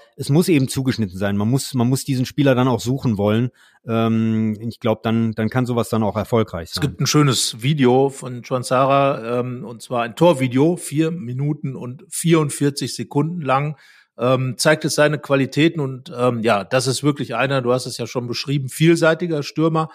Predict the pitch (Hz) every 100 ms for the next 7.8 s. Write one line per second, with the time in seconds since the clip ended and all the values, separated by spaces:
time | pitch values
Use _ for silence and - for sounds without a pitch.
0 | - - - - 131 143 127 127 135 139
1 | 127 123 120 127 131 131 131 139 135 120
2 | 120 135 123 139 131 123 107 - 151 156
3 | 143 151 151 139 135 - 139 - 127 127
4 | 117 113 113 113 107 - - - 151 143
5 | 120 113 110 127 113 - 127 139 - 117
6 | 117 101 110 117 117 123 120 107 104 98
7 | 135 - 127 127 139 139 135